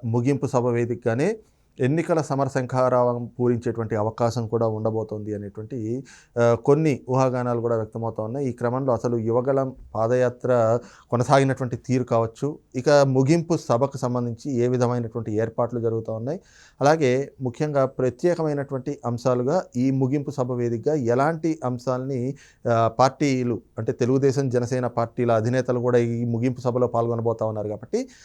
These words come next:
ఎలాంటి కీలక ప్రకటనలు చేసేటువంటి అవకాశాలు ఉన్నాయి అనేటువంటి అంశాలు మనతో చర్చించేందుకు తెలుగుదేశం పార్టీ, ఆ, మీడియా కోఆర్డినేటర్ సతీష్ బాబు గారు ఉన్నారు.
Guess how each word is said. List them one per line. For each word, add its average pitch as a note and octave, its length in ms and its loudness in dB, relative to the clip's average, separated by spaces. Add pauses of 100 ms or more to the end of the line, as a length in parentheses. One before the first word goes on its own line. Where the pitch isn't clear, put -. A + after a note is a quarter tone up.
(200)
ఎలాంటి G#3 360 4 (280)
కీలక E3+ 260 2
ప్రకటనలు C3+ 400 -2
చేసేటువంటి A#2+ 460 -2
అవకాశాలు A2+ 440 -2
ఉన్నాయి G#2 260 -6
అనేటువంటి G#2 340 -10
అంశాలు A2 260 0
మనతో A#2+ 220 -2
చర్చించేందుకు A2+ 760 -6
తెలుగుదేశం A#2+ 500 -4
పార్టీ, A2+ 480 -4 (360)
ఆ, A2 140 2
మీడియా A#2 280 2
కోఆర్డినేటర్ A2+ 520 -2
సతీష్ A2 300 -8
బాబు A#2 140 0
గారు G#2 180 -4
ఉన్నారు. A#2+ 200 -6